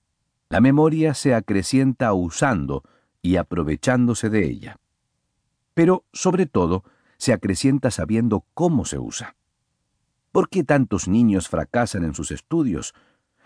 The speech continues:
No es porque sean tontos, sino porque no saben cómo recordar lo aprendido. En el colegio,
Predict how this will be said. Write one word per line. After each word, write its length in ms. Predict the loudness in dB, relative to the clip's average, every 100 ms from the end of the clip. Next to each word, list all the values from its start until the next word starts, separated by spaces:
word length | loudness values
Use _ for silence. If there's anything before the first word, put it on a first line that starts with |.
| _
No 260 | 2 4 4
es 160 | 0
porque 300 | -2 -4 -4
sean 260 | 0 0 0
tontos, 600 | 0 0 0 -6 -12 -12 _ _ _ _ _
sino 300 | 0 2 2
porque 320 | -2 -2 -2
no 160 | 0
saben 380 | -2 -2 0 0
cómo 360 | 0 -2 -2 -2
recordar 540 | -4 -4 -4 -2 -2
lo 120 | 0
aprendido. 640 | -2 -2 -2 2 0 0 -10 _ _ _ _ _ _ _ _ _ _ _
En 100 | 0
el 140 | 0 0
colegio, 580 | 2 2 2 -2 -6